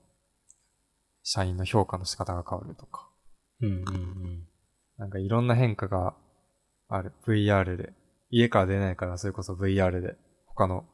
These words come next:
Speaker 1: 場所にいるかのように体験するとか。
Speaker 2: うん。
Speaker 1: なん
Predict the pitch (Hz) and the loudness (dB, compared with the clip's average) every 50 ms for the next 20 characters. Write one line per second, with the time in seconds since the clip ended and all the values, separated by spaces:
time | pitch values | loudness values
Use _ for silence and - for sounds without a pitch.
0 | _ _ _ _ _ _ _ _ _ _ _ - 95 - - 98 87 87 90 90 | _ _ _ _ _ _ _ _ _ _ _ -2 -2 -2 -2 -2 -4 -4 -4 -6
1 | 87 87 - - - 92 87 90 90 87 92 104 110 - - _ _ _ _ _ | -8 -8 -12 -12 -12 -12 -10 -10 -10 -10 -12 -14 -14 -16 -18 _ _ _ _ _
2 | _ _ _ - 104 92 87 - 92 92 - - - - - - 147 - - - | _ _ _ -2 -2 -2 0 -2 -6 -8 -8 -10 -12 -12 -12 -14 -16 -20 -20 -20
3 | _ _ _ _ - 120 104 95 | _ _ _ _ -6 -6 -6 -6